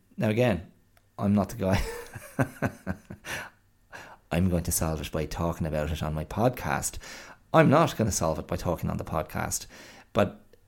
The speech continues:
this is where real leadership matters and real long-term vision. The short-term fixes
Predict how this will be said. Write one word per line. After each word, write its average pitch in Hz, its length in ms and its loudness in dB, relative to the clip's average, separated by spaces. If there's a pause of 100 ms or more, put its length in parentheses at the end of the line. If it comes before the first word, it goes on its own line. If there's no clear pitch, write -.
(140)
this 131 200 6
is - 180 2
where 104 480 4 (140)
real 113 800 4 (300)
leadership 98 720 0 (140)
matters 87 760 0 (520)
and 92 580 0
real 110 840 4
long-term 104 760 4
vision. 98 460 2 (320)
The 113 60 4
short-term 143 920 8
fixes 98 640 0